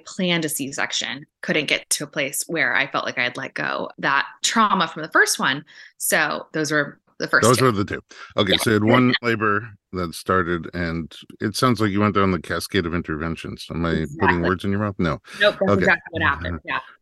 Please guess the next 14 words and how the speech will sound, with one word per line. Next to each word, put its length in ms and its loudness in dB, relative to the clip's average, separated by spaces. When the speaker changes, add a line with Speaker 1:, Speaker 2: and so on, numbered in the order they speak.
Speaker 2:
Okay. 340 0
Speaker 1:
<laughs> 300 2
Speaker 2:
And, 340 4
uh, 160 4
the 120 0
second 360 0
one, 380 0
for 200 0
various 520 2
reasons, 560 -4
there 120 0
was 120 -4
too 160 0
much 420 -2